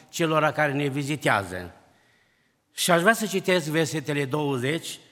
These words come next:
și douăzeci și unu, iar cuvântul Domnului spune în felul următor:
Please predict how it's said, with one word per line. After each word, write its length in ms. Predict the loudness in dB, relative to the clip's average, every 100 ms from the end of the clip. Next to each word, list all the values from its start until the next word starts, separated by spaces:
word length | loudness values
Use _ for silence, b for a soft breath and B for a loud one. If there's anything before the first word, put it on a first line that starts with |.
| b b
și 180 | -8 -4
douăzeci 420 | -2 0 0 0
și 140 | 0
unu, 580 | 0 2 2 0 -4 -20 b b b b 0
iar 160 | 0
cuvântul 400 | 2 0 0 0
Domnului 260 | 0 0 0
spune 220 | -2 -2
în 60 | -2
felul 260 | -2 -2
următor: 580 | -2 -2 -2 -4 -4 -12